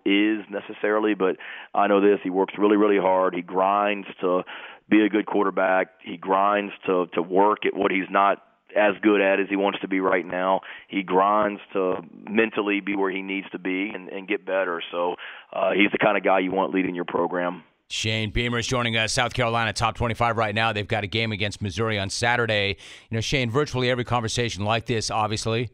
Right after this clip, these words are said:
Speaker 2: is gonna have a question about your father, Frank. But the fact of the matter is, Shane, I used to have conversations like this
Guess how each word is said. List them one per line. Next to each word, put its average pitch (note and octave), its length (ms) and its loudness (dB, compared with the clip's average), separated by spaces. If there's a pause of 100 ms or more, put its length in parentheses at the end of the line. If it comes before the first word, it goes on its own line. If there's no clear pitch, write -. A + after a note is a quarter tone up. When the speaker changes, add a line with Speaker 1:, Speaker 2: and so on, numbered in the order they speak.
(120)
Speaker 2:
is F#2 80 -10
gonna A#2+ 100 0
have G#2 80 -2
a F#2+ 40 -8
question A#2 300 -2
about G#2 180 -2
your F#2 100 -10
father, A2+ 280 -2
Frank. C3 460 0 (320)
But C3+ 160 0
the B2+ 80 -6
fact E3 320 0
of D3+ 40 2
the B2+ 100 0
matter A#2+ 280 2
is, G#2 220 -2
Shane, G#2 360 -4 (120)
I G#2+ 60 -2
used D#3+ 260 -4
to C#3 100 0
have A#2+ 440 0 (240)
conversations A2+ 1000 -2
like G2+ 420 -2
this G#2 460 -2